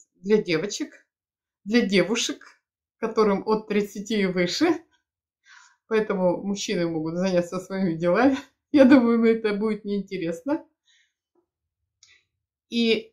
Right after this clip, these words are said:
я хочу рассказать о своем опыте. Я хочу поделиться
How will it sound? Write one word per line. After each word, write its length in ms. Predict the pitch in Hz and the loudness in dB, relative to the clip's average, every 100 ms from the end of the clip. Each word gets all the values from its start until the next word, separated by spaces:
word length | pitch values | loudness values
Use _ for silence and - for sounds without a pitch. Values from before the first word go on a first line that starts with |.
| - 202 | -10 -2
я 220 | 202 254 | 2 2
хочу 400 | 240 - 240 220 | 2 -2 -2 0
рассказать 580 | 202 - 208 202 190 - | -2 -4 -4 0 0 -2
о 120 | 214 | -4
своем 480 | 214 180 190 190 185 | -2 -2 -2 -2 -4
опыте. 600 | 180 160 202 208 302 302 - _ - | -6 -6 -8 -4 -2 -2 -4 _ -4
Я 140 | 214 | -2
хочу 260 | 220 214 214 | -2 -4 -4
поделиться 800 | 208 202 214 202 156 - 147 | -4 -2 -2 -2 -6 -10 -20